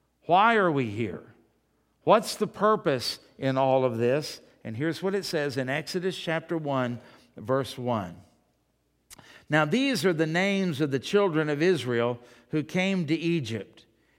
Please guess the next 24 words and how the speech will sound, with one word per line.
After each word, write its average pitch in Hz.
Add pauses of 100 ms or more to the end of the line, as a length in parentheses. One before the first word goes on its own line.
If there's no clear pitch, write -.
(120)
Each 190
man 185
and 147
his 135
household 143 (240)
came 151
with 139
Jacob." 139 (180)
This -
is 110
after 147
Joseph 143
has 139
gotten 135
there, 127 (240)
after 143
the 160
brothers 147
have 143
come 143
to 139
get 135
their 147
grain, 131